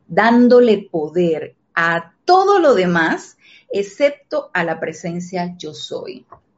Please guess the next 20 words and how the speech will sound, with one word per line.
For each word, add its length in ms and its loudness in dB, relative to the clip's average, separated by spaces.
¿Se 140 -4
han 80 0
preguntado 420 -2
ustedes, 420 -6
"¿y 140 -14
eso 220 -14
por 260 -14
qué?". 300 -16
Porque 280 0
nos 220 -4
creímos 480 2
la 260 2
obra, 720 0
nos 360 -6
creímos 800 -2
el 240 -2
papel 500 0
que 80 -4
estábamos 580 -4
representando. 1200 -6